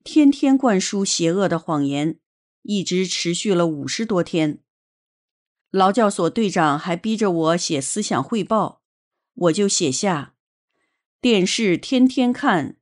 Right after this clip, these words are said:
洗脑天天听，但无论怎样都不能改变我修炼法轮大法的坚定正念。”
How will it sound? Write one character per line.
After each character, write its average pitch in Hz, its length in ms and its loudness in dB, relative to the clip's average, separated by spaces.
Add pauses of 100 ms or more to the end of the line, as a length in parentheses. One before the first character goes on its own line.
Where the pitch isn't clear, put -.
(120)
洗 - 340 -4
脑 170 300 2
天 240 300 0
天 226 220 0
听， 226 400 -2 (580)
但 233 280 4
无 190 200 0
论 269 240 4
怎 165 260 2
样 202 420 2
都 208 120 0
不 233 160 -2
能 196 220 2
改 175 180 0
变 208 260 2
我 156 160 2
修 240 300 0
炼 226 240 0
法 175 240 -2
轮 160 260 0
大 226 220 0
法 180 180 -4
的 165 140 -4
坚 247 320 2
定 220 180 -2
正 202 280 0
念。” 175 320 0